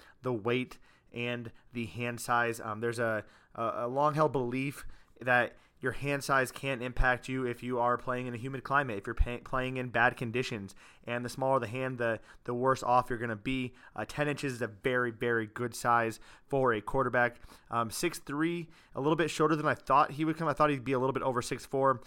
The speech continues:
um, two hundred thirty-five pounds. I mean, he's got a big body, a big frame. Um, so you love to see that. Nothing really unexpected from that. The hand size, again, was kind of the big thing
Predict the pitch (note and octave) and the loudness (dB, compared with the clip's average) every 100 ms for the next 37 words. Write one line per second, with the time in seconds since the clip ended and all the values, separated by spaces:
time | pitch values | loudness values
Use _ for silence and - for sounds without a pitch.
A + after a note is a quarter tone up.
0 | - - A#2+ A#2+ - E3 C#3 C#3+ C#3 C3+ | -20 -6 -2 6 6 6 4 2 2 2
1 | A#2+ C3 B2+ A#2+ A#2+ A#2+ C3+ D3+ A#2+ C3 | 2 4 2 2 -4 -6 2 2 2 0
2 | B2 - A#2+ A#2 A2 B2 A#2 - A#2 A2+ | -2 4 4 4 0 -2 -6 -4 -2 -2
3 | A2 - - - A#2 A2+ C3+ C3 C3+ C3+ | -6 -10 -20 -6 -4 -2 0 4 4 4
4 | C3 A#2+ B2+ D#3 E3+ D#3 D3+ C#3+ C3+ C3 | 0 0 4 2 2 2 2 2 0 0
5 | - - B2 D3 D3+ D3+ C#3+ A#2 D3 D3 | -6 -4 -4 -4 -2 0 0 -2 -4 -2
6 | C#3 B2+ A2+ B2+ A#2 C3+ B2+ A2+ C3 A#2 | 0 -2 -4 -6 -6 -4 -4 0 -2 -2
7 | - A#2 A2+ | -8 -8 -10